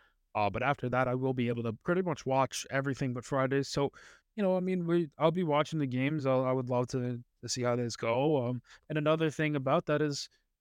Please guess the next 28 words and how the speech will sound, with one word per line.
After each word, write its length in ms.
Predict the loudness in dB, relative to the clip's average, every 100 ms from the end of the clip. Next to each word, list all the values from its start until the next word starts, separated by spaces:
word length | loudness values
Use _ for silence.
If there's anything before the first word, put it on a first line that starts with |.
| _ _ -4
if 180 | -2
there's 200 | 0 0
any 260 | 2 2 2
absolutely 540 | -2 -2 0 0 0 0
nice 260 | 0 -2
goals, 540 | -2 0 0 -2 -10 _ _ _ -4
we've 140 | -2 0
been 320 | 0 -2 -2
waiting. 300 | 0 0 0
We've, 280 | -2 -2 -2 -6 -4
we've 160 | -2
had 220 | 2 2
a 60 | 0
TikTok 460 | -2 -2 0 -2 -4 _ _ -10
team 440 | -4 -2 -4 -6 -12 _ _ -2
or 80 |
whatever 400 | 0 2 0 -2 -6 _ _ _ _ _ -10
since 320 | -2 -2 0
the 80 | -2
media 320 | 2 2 2
team 260 | 0 0 2
got 200 | 2 2
revamped 500 | 0 0 -2 -2 -4
in 100 | -4
season 360 | -4 -4 -4
eleven. 400 | -4 -4 -6 -8 -14 _ _ _ _ _ _
Season 260 | -6 -4 -2
eleven? 320 | -2 -2 -4